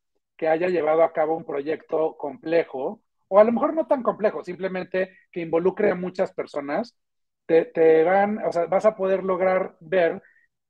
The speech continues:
qué es lo que realmente se requiere para que algo se lleve a cabo. Olvídate de algo en secreto, o olvídate de una conspiración secreta. Algo que sea a la luz de todo el mundo,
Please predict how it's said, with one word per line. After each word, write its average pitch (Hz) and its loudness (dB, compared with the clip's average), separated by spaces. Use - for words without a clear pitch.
qué 247 4
es 262 -2
lo 294 -2
que 208 2
realmente 196 0
se - -14
requiere 170 -8
para 139 -4
que 156 -4
algo 160 2
se 135 -10
lleve 143 -4
a 139 -8
cabo. 147 -2
Olvídate 269 0
de 180 -2
algo 190 0
en 196 -6
secreto, 165 -8
o 156 -2
olvídate 190 -2
de - -4
una 196 -4
conspiración 143 -10
secreta. 170 -2
Algo 208 6
que 165 -6
sea 185 0
a 160 -10
la 151 -2
luz 180 -4
de 202 -4
todo 180 -4
el 170 -8
mundo, 156 -8